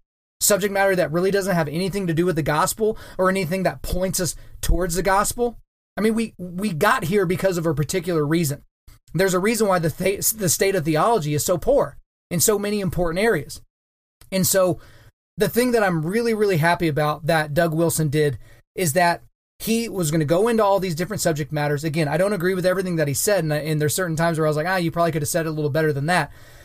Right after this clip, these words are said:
But at least he's saying it, man. At least he's talking about it. I, I feel like so many of these megachurch pastors or these celebrity pastors, they're just unwilling to go into these areas because they're afraid that they're gonna lose part of their flock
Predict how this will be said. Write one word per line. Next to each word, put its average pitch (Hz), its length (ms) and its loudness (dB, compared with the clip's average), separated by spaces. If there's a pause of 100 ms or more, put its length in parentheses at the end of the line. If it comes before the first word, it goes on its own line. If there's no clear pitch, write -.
(420)
But 202 100 4
at 196 100 0
least 320 220 2
he's 185 160 0
saying 180 300 2
it, 156 120 -2
man. 170 300 0
At - 180 -16
least 254 200 0
he's 170 140 -4
talking 170 340 0
about 180 260 2
it. 190 140 -2 (440)
I, 190 340 0
I 196 120 0
feel 240 240 2
like 196 240 2
so 233 260 2
many 214 240 0
of 180 60 -2
these 156 180 -2
megachurch 190 500 -2
pastors 180 440 -2
or 170 80 -2
these 147 180 -2
celebrity 180 460 0
pastors, 165 540 -2 (240)
they're 175 100 0
just 170 200 -2
unwilling 214 460 0
to 175 60 0
go 175 220 2
into 175 180 -2
these 156 220 -2
areas 165 460 0 (420)
because 180 480 0
they're 165 200 2
afraid 175 400 0
that 156 100 -4
they're 165 120 2
gonna 151 140 -2
lose 165 240 2
part 160 220 2
of 156 40 0
their 160 80 2
flock 120 440 -6